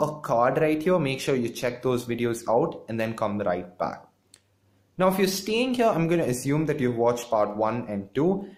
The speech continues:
and in which case we've made quite a considerable progress. So what we have right now is a beach ball or the dodgeball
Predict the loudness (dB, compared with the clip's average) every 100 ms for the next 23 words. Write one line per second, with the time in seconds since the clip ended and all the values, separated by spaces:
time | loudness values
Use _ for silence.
0 | -4 0 0 0 0 0 0 -2 -2 0
1 | 0 0 -2 -2 -4 -4 0 2 0 -6
2 | -8 -8 -6 -8 -6 -6 -4 -4 -4 -4
3 | 0 0 0 -6 -10 -12 -20 _ _ _
4 | _ -6 0 4 4 2 0 0 2 2
5 | 4 4 2 0 -2 0 2 0 0 0
6 | 0 -2 -4 -4 -4 -6 -8 -2 2 4
7 | 2 2 2 2 0 2 2 0 2 2
8 | 2 -2